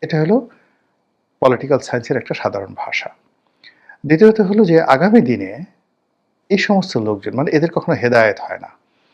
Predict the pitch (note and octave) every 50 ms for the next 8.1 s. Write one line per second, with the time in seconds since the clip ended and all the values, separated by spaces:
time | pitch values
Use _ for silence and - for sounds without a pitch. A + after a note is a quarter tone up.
0 | - - - - - - _ _ - - D3 F3 F#3 E3+ E3 D#3 - - A3 D#3+
1 | A#2+ C#3 F#3+ A#3+ C4+ C4+ - _ _ _ _ _ _ _ _ _ _ _ _ _
2 | A#2 G#2+ A#2+ B2 - - - - C#3+ C#3+ A3 C#4 E4+ - - _ _ _ _ _
3 | _ _ _ _ _ _ _ _ _ _ C3 C3 D3+ D#3 - - _ D#3 D#3+ -
4 | - A3 - - - - A#2 G#2+ - - - F3+ A#3+ A#3 - - - - - A#2+
5 | A2 G#2+ G#2 G#2 G#2+ - B2 A2 - - D3 C3 B2+ A2 B2 A2+ A2+ G#2+ G#2+ G#2+
6 | A2 B2+ D3 - - A2 - - B2+ D#3 B3 D4+ - _ _ - - G2+ G2+ -
7 | - G#2+ - G2+ - A2+ - - A#2+ - - - G#2+ G2+ G2+ G#2 - _ - G3+
8 | D4+